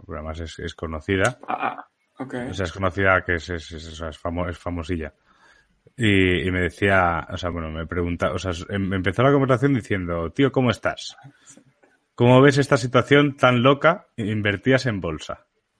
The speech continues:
Speaker 1: ¿no?". <laughs> Me he acordado. Y le digo, "No, yo en bolsa realmente no invierto", tal. Y le digo, y le digo, "Pues lo veo así",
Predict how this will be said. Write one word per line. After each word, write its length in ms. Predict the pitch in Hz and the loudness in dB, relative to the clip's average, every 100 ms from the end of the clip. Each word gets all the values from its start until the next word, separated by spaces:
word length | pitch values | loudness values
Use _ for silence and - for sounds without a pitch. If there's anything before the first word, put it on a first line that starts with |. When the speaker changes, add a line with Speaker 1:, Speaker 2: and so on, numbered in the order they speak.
| _ _ _ | _ _ _
Speaker 1:
¿no?". 320 | 113 170 - - - | 0 0 -2 -14 -20
<laughs> 160 | - - | -14 -6
Me 180 | 117 | -2
he 20 | 117 | 2
acordado. 520 | 117 95 82 64 - - - - - - _ _ _ _ _ _ _ 208 | 2 2 -2 -6 -12 -20 -20 -20 -20 -20 _ _ _ _ _ _ _ -6
Y 260 | 117 101 82 | 2 2 2
le 140 | 82 | 0
digo, 140 | 82 80 | -2 2
"No, 140 | 92 | 2
yo 100 | 87 | 2
en 100 | 85 | 0
bolsa 500 | 82 80 90 80 80 | -2 -4 -4 -4 -4
realmente 420 | 82 82 80 85 | -4 -6 -6 -8
no 100 | 82 | -8
invierto", 600 | 78 110 143 135 143 135 | 0 4 4 4 4 4
tal. 280 | 127 123 120 101 67 | 4 4 4 2 -2
Y 60 | 90 | -4
le 140 | 85 | -4
digo, 260 | 85 87 85 | -6 -6 -6
y 80 | 90 | -6
le 200 | 85 85 | -6 -6
digo, 140 | 85 80 | -6 -4
"Pues 140 | 85 | -4
lo 100 | 85 | 0
veo 160 | 92 95 | 6 6
así", 560 | - 113 131 127 127 | 6 6 6 6 6